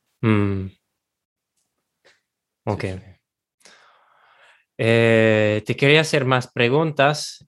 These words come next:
Speaker 1: Em, ¿tienes algunos consejos para trombonistas que, que quieren aprender jazz?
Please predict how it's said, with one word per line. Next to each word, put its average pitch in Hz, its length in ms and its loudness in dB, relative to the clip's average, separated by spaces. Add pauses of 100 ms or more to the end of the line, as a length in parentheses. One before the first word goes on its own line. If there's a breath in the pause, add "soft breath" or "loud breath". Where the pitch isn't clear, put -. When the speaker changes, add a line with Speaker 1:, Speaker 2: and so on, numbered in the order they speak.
Speaker 1:
Em, 107 840 0 (1300 soft breath)
¿tienes 151 380 2
algunos 156 380 2
consejos 123 600 -2 (320)
para 107 1000 2
trombonistas 110 720 -2
que, 101 680 -2 (340)
que 110 120 -4
quieren 117 300 2
aprender 107 380 0
jazz? 139 480 -2